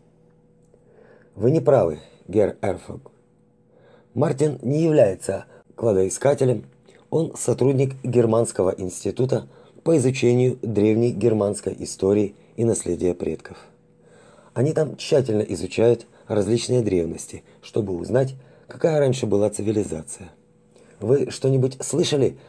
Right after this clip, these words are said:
об атлантах и Атлантиде?" "Вы, наверное, удивитесь, дорогой Густав,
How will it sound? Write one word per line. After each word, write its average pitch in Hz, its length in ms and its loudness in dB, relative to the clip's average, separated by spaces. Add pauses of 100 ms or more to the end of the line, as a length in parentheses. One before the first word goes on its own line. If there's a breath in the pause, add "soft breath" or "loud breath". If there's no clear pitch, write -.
(160 loud breath)
об 107 220 -2
атлантах 107 600 -2 (220 loud breath)
и 110 200 -4
Атлантиде?" 101 720 -2 (1500 soft breath)
"Вы, 127 200 -2
наверное, 147 380 4
удивитесь, 147 640 0 (180 loud breath)
дорогой 98 420 2
Густав, 87 400 -8